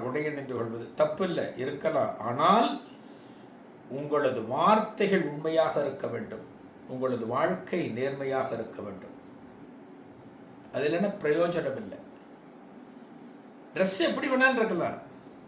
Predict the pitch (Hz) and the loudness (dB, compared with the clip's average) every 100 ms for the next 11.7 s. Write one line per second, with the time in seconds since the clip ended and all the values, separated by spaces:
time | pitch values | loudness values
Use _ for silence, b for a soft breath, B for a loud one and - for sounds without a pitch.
0 | - - - - - - - - - - | -20 -20 -20 -20 -20 -20 -20 -20 -20 -20
1 | - - - 208 233 220 185 - 202 214 | -20 -12 -2 4 8 8 8 4 4 6
2 | 202 180 170 190 175 180 185 185 175 190 | 4 2 0 0 0 -2 -2 -4 0 2
3 | 196 - - - - - - - - - | 2 0 -12 -18 -20 -20 -20 -20 -20 -20
4 | - - 165 175 170 170 185 170 170 180 | -16 -4 6 8 8 4 -2 -4 -2 0
5 | 185 - - 160 180 147 139 - - 196 | 0 -2 0 2 2 -2 -4 -4 -2 -2
6 | 180 175 151 160 156 143 147 139 123 110 | -2 -2 -2 -4 -4 -4 -2 -4 -4 -4
7 | 110 - B B B - - 220 302 269 | -6 -8 B B B -14 4 6 6 2
8 | - - - - 170 254 - 233 220 190 | -2 -8 -18 -6 2 2 4 4 4 2
9 | 214 208 208 220 208 190 175 208 240 - | -2 0 4 4 4 2 4 4 4 0
10 | B B B - 185 190 175 196 247 240 | B B B -4 0 2 2 2 4 4
11 | 208 196 196 196 196 180 | 4 2 4 4 4 0